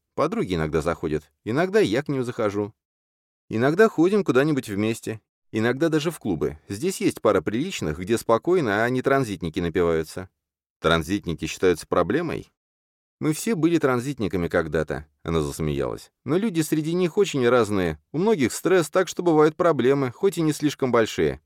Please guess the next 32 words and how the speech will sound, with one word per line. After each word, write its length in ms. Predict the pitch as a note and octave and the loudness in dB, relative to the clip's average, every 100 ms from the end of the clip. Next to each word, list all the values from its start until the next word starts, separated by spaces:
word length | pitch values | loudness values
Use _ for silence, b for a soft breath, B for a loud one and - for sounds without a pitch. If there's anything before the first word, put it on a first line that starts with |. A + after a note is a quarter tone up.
| - | -8
Раньше, 380 | A#2+ G#3 - | -2 -2 -2
я 100 | A2+ | -2
слышала, 480 | G#2 F3+ - A#2 F2+ - | -2 -2 -2 -2 -4 -8
случались 460 | - F#2 C3+ D3 G2+ | -4 -2 0 0 0
и 20 | |
большие. 520 | D2 C#2 - A2+ A#2 _ _ - | -2 -2 -4 -6 -8 _ _ -4
Например? 600 | C#2 D#2+ D#2+ D2 A1 - _ _ _ _ _ _ - | -2 0 0 0 -4 -8 _ _ _ _ _ _ -4
Вы 140 | G#2 | -2
же 120 | G#2+ | 0
из 120 | A2+ | -2
России? 500 | A2+ B2 - F3 D#2+ D#2 _ _ _ | -2 -4 -4 -6 -6 -10 _ _ _
Сюда 320 | - B2+ F#3+ | -4 2 0
как-то 280 | - - C3+ | 0 -2 0
был 260 | C#3 D3 | 2 2
массовый 500 | G#2+ D3 E3+ D#3 D3 | 2 0 0 0 0
заезд 440 | A#2+ A#2+ C#3+ D#3+ - | 2 2 2 -2 -2
мусульман 560 | C#3 C#3+ E3+ F3 G#2+ | -2 -2 0 2 2
от 140 | F2 E2 | 2 2
вас. 280 | E2+ - - | 0 0 -8
Они 220 | - G2+ A2 | -4 -2 2
попали 340 | G#2 D#3 C#3 | 0 2 0
в 60 | A2+ | 0
сезон 320 | B2 C3 B2 | 0 0 2
дождей 400 | A#2+ A#2+ D#3 E3+ | 2 2 0 0
и 100 | B2+ | 4
осели 420 | B2 A#2 F#3 D#3+ | 2 4 2 4
на 180 | C3 B2 | 2 0
всё 180 | - E3+ | 2 0
это 140 | C#3+ | 2
время 280 | G#2+ C3+ B2 | 2 2 0
в 80 | G2 | 0
городе. 480 | G2+ F2+ D#2+ D#2+ | 2 2 0 -6